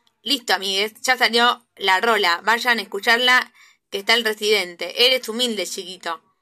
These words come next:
Gracias por leerme, amigos. Creo que verdaderamente en el potencial político y transformativo del bellaqueo, así que a darle. J Balvin, mm, mm, mm. Me la, bueno, no voy a decir la palabra porque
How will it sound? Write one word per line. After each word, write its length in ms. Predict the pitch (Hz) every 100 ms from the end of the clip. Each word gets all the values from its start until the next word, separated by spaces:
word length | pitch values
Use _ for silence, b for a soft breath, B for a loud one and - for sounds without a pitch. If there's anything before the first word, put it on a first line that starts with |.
| _ _ _ _ _ _ _
Gracias 340 | - 240 262 262
por 160 | 233
leerme, 360 | 220 226 220 190
amigos. 360 | 180 175 170 -
Creo 280 | 240 233 233
que 80 | 196
verdaderamente 920 | 196 196 214 220 220 233 233 226 202
en 60 |
el 120 | 190 185
potencial 480 | 190 190 196 233
político 380 | 226 226 226 202
y 60 | 185
transformativo 720 | 180 - 185 180 226 233 226
del 160 | 185
bellaqueo, 640 | 180 180 180 240 254 254 240 B -
así 320 | 185 190 233
que 120 | 233
a 60 | 214
darle. 460 | 202 175 175 170 _
J 160 | - 226
Balvin, 500 | 233 262 262 247 - _ _ _ _ _ _ _ _ _ _ _ _ _ _ _ _ _
mm, 60 | 196
mm, 280 | 190 202 254
mm. 340 | 262 240 - _ _ _ _ _ _ _
Me 200 | 190 175
la, 420 | 180 180 180 - _ _ _ _ _ _ _ _ _
bueno, 240 | 180 156 _ _ _
no 160 | 190
voy 120 | 185 180
a 80 |
decir 120 | 180 190
la 120 | 175
palabra 360 | 180 185 185
porque 360 | 170 170 170